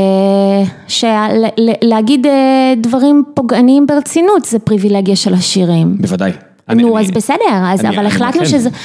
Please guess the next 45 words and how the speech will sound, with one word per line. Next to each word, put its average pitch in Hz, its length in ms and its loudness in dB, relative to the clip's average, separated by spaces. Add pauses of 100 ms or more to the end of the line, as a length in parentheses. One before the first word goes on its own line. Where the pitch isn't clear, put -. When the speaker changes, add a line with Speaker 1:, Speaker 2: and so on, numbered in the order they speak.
(140)
Speaker 1:
שזה 254 220 -2
משהו 254 260 0
שאנחנו 269 360 2
מוכנים 262 480 2
אליו, 202 320 0
שאנחנו 208 640 0
אומרים, 254 300 2
"אוקיי, 320 320 -2
בסדר, 269 360 -2
אנחנו 214 320 2
לא 233 100 2
רוצים 277 280 0
לעשות 220 280 0
את 226 120 -2
המנגנון 202 440 0
הזה 196 140 0
של 190 160 -2
צנזורה, 196 600 0
כי 233 160 -2
זה 202 100 -2
מונע 196 360 2
ביטויים, 202 540 0
ואנחנו 185 300 -2
רוצים 190 240 0
להיות 185 140 0
בכל 180 200 -4
זאת 185 160 -4
חברה 175 240 -4
דמוקרטית, 185 480 -4
אבל 247 100 -2
אנחנו 254 320 2
כן 330 160 0
מוכנים 294 320 0
להטיל 247 280 0
סנקציות", 294 380 -2
ויכול 269 220 -2
להיות 381 140 0
שיהיו 277 720 0
כאלה 254 280 0
שקל 247 360 -2
להם 285 220 2
יותר 302 240 -2
לעמוד 294 360 2
בסנקציות 320 560 -4
האלה, 339 220 0